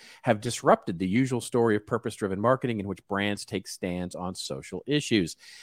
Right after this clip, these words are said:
The article opens up by saying many brands have long shrugged off criticism of their stands on social issues, but Target and Bud Light just proved that even huge corporations can be made to bend.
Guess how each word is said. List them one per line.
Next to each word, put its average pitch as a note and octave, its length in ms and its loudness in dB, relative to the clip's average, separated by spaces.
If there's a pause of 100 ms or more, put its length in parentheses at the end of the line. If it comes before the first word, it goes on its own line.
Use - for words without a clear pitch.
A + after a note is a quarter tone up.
(120)
The A2+ 60 0
article G2+ 300 2
opens G2+ 240 -2
up G2 100 -2
by F#2+ 140 2
saying F#2+ 240 -2
many D3+ 180 6
brands G#2 300 2
have F2+ 100 -8
long B2 300 2
shrugged D#3+ 420 0
off F3+ 220 2
criticism G2+ 480 0
of F#2 80 -2
their F#2 140 -4
stands F2+ 340 -4
on F2 100 -4
social F2 360 -4
issues, C#3 340 0 (280)
but - 140 -14
Target G3+ 380 2
and E3+ 100 2
Bud D#3+ 160 4
Light D3 220 4
just - 260 -2
proved D#3 240 -2
that C3+ 160 -2
even G#3 280 -4
huge D#3+ 320 -4
corporations B2 600 -2
can G2 140 -6
be G2 80 -2
made G2+ 400 2
to G#2 100 -12
bend. F2 500 -2